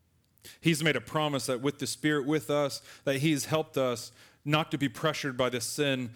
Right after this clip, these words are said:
that's around us. We have a different leader, so we live by a different law. We speak a different language.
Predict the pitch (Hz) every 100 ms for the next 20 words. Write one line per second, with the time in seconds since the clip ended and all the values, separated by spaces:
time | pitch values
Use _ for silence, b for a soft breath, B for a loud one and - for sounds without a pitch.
0 | B B 123 139 120 131 139 120 107 135
1 | 123 151 147 135 127 131 113 143 147 143
2 | - 127 123 131 123 123 120 117 123 -
3 | 95 110 113 107 110 - b b b 139
4 | - - 160 151 147 139 120 139 135 110
5 | 101